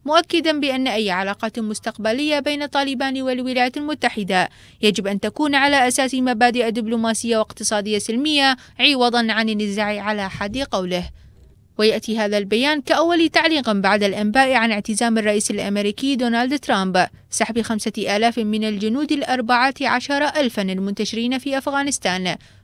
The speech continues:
وبمجرد اقتراح الولايات المتحدة بتقليص وجوده العسكري أحدث ضجة وصدمة في العاصمة الأفغانية،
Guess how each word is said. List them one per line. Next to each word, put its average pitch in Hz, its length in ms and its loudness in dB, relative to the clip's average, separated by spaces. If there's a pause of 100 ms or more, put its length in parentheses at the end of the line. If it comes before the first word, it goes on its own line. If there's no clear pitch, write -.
(120)
وبمجرد 208 680 2
اقتراح 208 380 -2
الولايات 208 440 0
المتحدة 214 580 0
بتقليص 208 500 -4
وجوده 214 400 -2
العسكري 262 640 0 (440)
أحدث 311 360 2
ضجة 277 540 2
وصدمة 202 400 -2
في 202 80 -6
العاصمة 208 420 -2
الأفغانية، 208 840 0